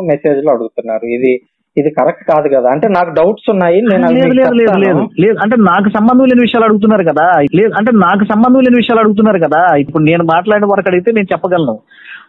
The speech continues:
Speaker 1: అంటే
Speaker 2: వేరే
Speaker 1: మరి,
Speaker 2: సహోదరుడు
Speaker 1: అంటే
Speaker 2: మాట్లాడిన
Speaker 1: వాళ్ళు
Speaker 2: వా-,
Speaker 1: support చేసి పెట్టినట్టే కదా మీరు ఆ వీడియో.
Speaker 2: ఆ, మరి అవును, అది వాస్తవమే కదా. ఆయన చెప్పిన ఈ వాస్తవం నేను నమ్ముతున్నాను.
Speaker 1: అది
Speaker 2: మీకు
Speaker 1: వాస్తవం
Speaker 2: నమ్మకం
Speaker 1: అని
Speaker 2: లేకపోతే,
Speaker 1: నమ్మారు
Speaker 2: "ఇవ్వండి పాస్టర్ గారు,
Speaker 1: కాబట్టి.
Speaker 2: ఇదిగో పలానా విషయం, అది వాస్తవం కాదని," మీరు ఊరికే క్యాలిక్యులేట్ చెప్పేసేసి, మా-, మీకు అభిమానంతో చెప్తే ఎట్లా?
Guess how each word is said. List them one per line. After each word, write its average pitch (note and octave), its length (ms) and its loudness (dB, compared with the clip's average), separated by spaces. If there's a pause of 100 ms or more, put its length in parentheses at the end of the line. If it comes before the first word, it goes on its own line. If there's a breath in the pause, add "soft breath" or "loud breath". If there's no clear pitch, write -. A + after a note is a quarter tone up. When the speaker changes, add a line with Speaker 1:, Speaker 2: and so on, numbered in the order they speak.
(120)
Speaker 1:
అంటే C3+ 160 0
Speaker 2:
వేరే G#3 140 0
Speaker 1:
మరి, F3 140 0
Speaker 2:
సహోదరుడు G#3 420 0
Speaker 1:
అంటే F#3+ 100 0
Speaker 2:
మాట్లాడిన G3 340 0
Speaker 1:
వాళ్ళు G3 160 0
Speaker 2:
వా-, F#3 120 0
Speaker 1:
support F3 320 -2
చేసి G#3 260 0
పెట్టినట్టే F#3+ 440 -2
కదా D#3 180 0
మీరు D3 200 0
ఆ C#3 80 2
వీడియో. C#3 320 2
Speaker 2:
ఆ, C3+ 100 2
మరి C4+ 200 0
అవును, C4+ 260 2 (200)
అది F#3 120 2
వాస్తవమే B3 440 0
కదా. G#3+ 240 0 (460 loud breath)
ఆయన F3 240 0
చెప్పిన A#3 220 -2 (200)
ఈ B3+ 160 2
వాస్తవం B3 500 2
నేను A#3+ 120 2
నమ్ముతున్నాను. G#3+ 500 2
Speaker 1:
అది C#3 160 -4
Speaker 2:
మీకు B2+ 120 0
Speaker 1:
వాస్తవం F#3 220 0
Speaker 2:
నమ్మకం A3 220 0
Speaker 1:
అని B3 100 0
Speaker 2:
లేకపోతే, E3+ 240 0
Speaker 1:
నమ్మారు - 160 0
Speaker 2:
"ఇవ్వండి B3 180 0
పాస్టర్ C#3 320 0
గారు, C#3 140 0
Speaker 1:
కాబట్టి. F3+ 340 -6
Speaker 2:
ఇదిగో G3+ 160 2
పలానా G3+ 320 -2
విషయం, G3+ 220 0
అది A3 80 0
వాస్తవం F#3+ 400 0
కాదని," G#3 400 0
మీరు A#3+ 200 2
ఊరికే B3 260 0
క్యాలిక్యులేట్ A#3+ 560 -2
చెప్పేసేసి, A#3 560 2
మా-, G3+ 300 0
మీకు F3+ 140 0
అభిమానంతో A#3 420 2
చెప్తే A3 260 -2
ఎట్లా? G3+ 320 0